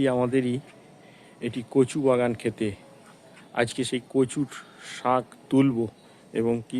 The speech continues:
তার পুষ্টিগুণ, কি কি পাওয়া যায়, সমস্ত কিছু বলবো। আমার সঙ্গে থাকুন, দেখতে থাকুন আজকের এই ভিডিওটি। যদি ভালো লাগে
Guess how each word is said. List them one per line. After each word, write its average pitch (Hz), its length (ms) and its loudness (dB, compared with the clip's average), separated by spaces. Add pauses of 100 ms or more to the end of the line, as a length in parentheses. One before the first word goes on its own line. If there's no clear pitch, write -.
তার 123 200 -2
পুষ্টিগুণ, 113 640 -4 (540)
কি 147 160 -2
কি 147 140 -6 (100)
পাওয়া 117 260 0
যায়, 107 200 -4 (140)
সমস্ত 123 340 -2 (100)
কিছু 117 220 -10
বলবো। 107 320 0
আমার 110 240 -2
সঙ্গে 120 280 -2
থাকুন, 143 360 0 (480)
দেখতে 117 320 -2
থাকুন 107 300 -6 (800)
আজকের 127 400 0
এই 123 140 0
ভিডিওটি। 104 540 -2 (360)
যদি 113 200 -2
ভালো 117 280 0
লাগে 131 280 2